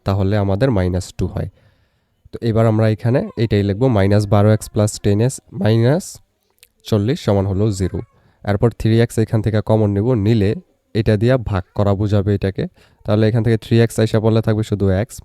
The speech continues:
মাইনাস থ্রি এক্স দিয়ে এটাকে ভাগ করলে এক্স এক্সে বাদ এবং থ্রি দিয়ে বারোকে ভাগ করলে হবে ফোর, প্লাস এখানে যেইটা পাইছিলাম এইখানে, ওই ব্র্যাকেটেরটা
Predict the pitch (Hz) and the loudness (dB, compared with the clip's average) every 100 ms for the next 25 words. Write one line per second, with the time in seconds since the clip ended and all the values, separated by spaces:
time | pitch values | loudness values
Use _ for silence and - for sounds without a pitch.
0 | 107 104 101 104 - _ _ - - 113 | 0 2 2 0 -4 _ _ -10 0 2
1 | 117 - 110 107 101 101 101 95 92 110 | 0 -2 -2 -2 -2 -2 -4 -4 -4 -2
2 | 117 98 - 98 - 98 95 117 - 101 | 0 -2 -4 -6 -4 -4 -2 -2 -2 -4
3 | 98 107 107 117 113 110 110 107 95 - | -2 -4 0 2 4 2 2 0 0 0
4 | 101 98 107 131 - - 95 85 - _ | 0 2 0 -2 -6 -4 -2 -2 -6 _
5 | _ _ - 104 104 131 - 113 - 104 | _ _ -2 0 0 -4 -8 -8 -4 -2
6 | 113 - _ _ _ - 113 107 98 - | -2 -4 _ _ _ 0 2 2 0 0
7 | 110 - 123 120 120 127 143 - 104 98 | -2 0 0 0 0 0 0 0 -2 -2
8 | 95 95 98 - | -2 -2 -4 -2